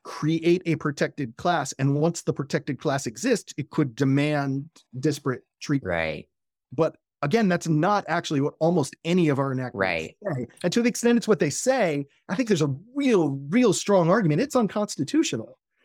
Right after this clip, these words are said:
Speaker 1: right? Like, if there is an equal protection requirement for the federal government, and seven of the nine justices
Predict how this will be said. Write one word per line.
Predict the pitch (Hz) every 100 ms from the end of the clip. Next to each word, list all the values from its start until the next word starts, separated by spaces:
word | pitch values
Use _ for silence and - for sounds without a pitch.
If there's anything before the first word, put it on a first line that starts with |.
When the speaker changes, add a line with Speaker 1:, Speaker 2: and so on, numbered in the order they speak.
| _
Speaker 1:
right? | 185 185
Like, | 190
if | 247 -
there | 254 185 -
is | 277 240 147 131 -
an | 170
equal | 202 - 214 170
protection | - 156 - 196 - 190 156
requirement | 135 - 156 175 185 202
for | -
the | 143
federal | - 151 135 120
government, | 143 156 180 240 254
and | 123 110 107
seven | - 143 165
of | 156
the | 131
nine | 135 131
justices | 113 156 - 151 143 135